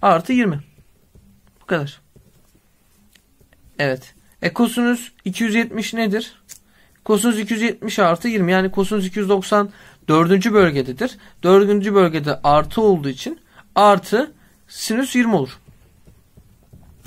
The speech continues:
Neden? Çünkü burada da sinüs yirmi var. He hocam mesela kosinüs şöyle yapsam. Üç yüz altmış eksi yetmiş yapsam. E zaten artı kosinüs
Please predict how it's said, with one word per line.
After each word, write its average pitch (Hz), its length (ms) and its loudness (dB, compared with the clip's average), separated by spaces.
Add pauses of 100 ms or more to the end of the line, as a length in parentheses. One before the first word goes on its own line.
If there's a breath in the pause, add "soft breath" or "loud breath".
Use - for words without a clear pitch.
(400)
Neden? 233 220 2
Çünkü 208 260 -4
burada 220 220 2
da 180 80 6
sinüs 143 340 -8
yirmi 131 200 -8
var. - 220 -16 (380 soft breath)
He 262 140 2
hocam 254 280 4
mesela 240 260 0
kosinüs 240 460 -2
şöyle 220 180 0
yapsam. 180 400 -2 (480)
Üç 202 180 -8
yüz 208 80 0
altmış 214 580 -2 (340 soft breath)
eksi 196 380 -2
yetmiş 196 520 0
yapsam. 170 540 0 (380)
E 156 80 -2
zaten 196 320 2
artı 156 300 0
kosinüs 190 540 -2